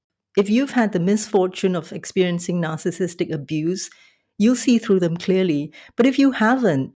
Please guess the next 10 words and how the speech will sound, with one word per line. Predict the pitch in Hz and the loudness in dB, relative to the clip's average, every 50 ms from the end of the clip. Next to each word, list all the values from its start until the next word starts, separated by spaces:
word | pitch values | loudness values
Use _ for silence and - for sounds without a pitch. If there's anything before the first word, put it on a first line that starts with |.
| _ | _
you | - 185 196 | -6 -6 -6
could | 190 - - - - 247 247 214 190 | -4 -6 -4 0 2 2 2 2 -2
be | 190 175 | -4 -6
taken | 175 - 202 190 185 214 196 | -4 -2 -2 0 0 0 0
in | 202 196 185 | 2 0 0
by | 175 165 160 | 0 0 0
the | 160 160 | 0 0
way | 160 156 165 175 190 | 0 0 0 0 0
they | 180 170 151 | 0 -2 -4
communicate, | 156 - - 170 165 175 185 196 196 - - 226 247 254 214 - | -4 -6 -6 -4 -4 -2 -2 -2 -2 0 0 2 2 0 -2 -6